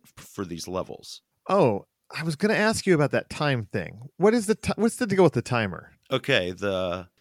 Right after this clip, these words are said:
Speaker 1: you know, like, you'll have, like, a timer. It's usually, like, thirty seconds or something, right? And
Speaker 2: Yeah.
Speaker 1: that's, when that timer goes down, that's when the boss shows up.
Speaker 2: But not always. Certain levels also had a timer that was just, like, seemed to be repeating down from forty.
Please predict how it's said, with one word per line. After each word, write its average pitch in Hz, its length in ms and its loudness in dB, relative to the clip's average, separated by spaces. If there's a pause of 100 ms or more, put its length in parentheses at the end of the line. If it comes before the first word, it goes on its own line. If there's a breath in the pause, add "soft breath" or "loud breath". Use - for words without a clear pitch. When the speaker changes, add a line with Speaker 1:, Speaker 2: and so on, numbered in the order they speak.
(100)
Speaker 1:
you 135 100 -6
know, 147 180 2
like, 123 440 0
you'll 151 180 0
have, 139 160 0
like, 117 300 -4 (220)
a - 80 -8
timer. 131 360 -2
It's 131 160 -6
usually, 151 240 -4
like, 110 180 -2
thirty 131 300 -2
seconds 87 480 -6
or 78 60 -14
something, 82 360 -10
right? 92 300 -6 (240)
And 117 320 -4
Speaker 2:
Yeah. 110 220 2 (260)
Speaker 1:
that's, 175 480 -2 (280)
when 127 200 -4
that 180 180 0
timer 160 320 0
goes 139 200 -2
down, 131 400 -2
that's 127 240 -2
when 139 140 -2
the 117 80 -2
boss 107 260 -2
shows - 320 -6
up. - 180 -12 (220)
Speaker 2:
But 156 160 4
not 208 180 4
always. 139 640 2
Certain 214 300 0
levels 135 300 2
also 143 260 2
had 127 160 2
a 107 40 -2
timer 104 600 -4
that 117 160 -2
was 107 100 -2
just, 117 200 -2
like, 110 280 -2 (160)
seemed 120 260 -6
to 123 60 -2
be 139 120 4
repeating 135 480 2
down 95 200 -2
from 131 180 -4
forty. 151 540 -2